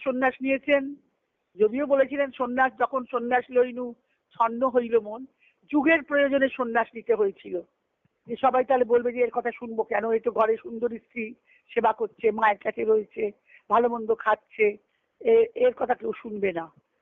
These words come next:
যুগের প্রয়োজনে তিনি যে যুগাবতার, সেই যুগে তাকে সন্ন্যাস নিতে হয়েছিল।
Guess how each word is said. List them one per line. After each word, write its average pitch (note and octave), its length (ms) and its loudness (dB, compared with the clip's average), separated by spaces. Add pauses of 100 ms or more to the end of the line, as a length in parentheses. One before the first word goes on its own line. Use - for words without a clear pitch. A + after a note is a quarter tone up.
(260)
যুগের C4 340 0
প্রয়োজনে C#4 480 2
তিনি C4 240 -2
যে B3 340 4
যুগাবতার, A#3+ 640 2 (440)
সেই A#3 240 2
যুগে A#3 280 -4
তাকে - 260 -4
সন্ন্যাস G3 400 -10
নিতে - 180 -14
হয়েছিল। - 440 -12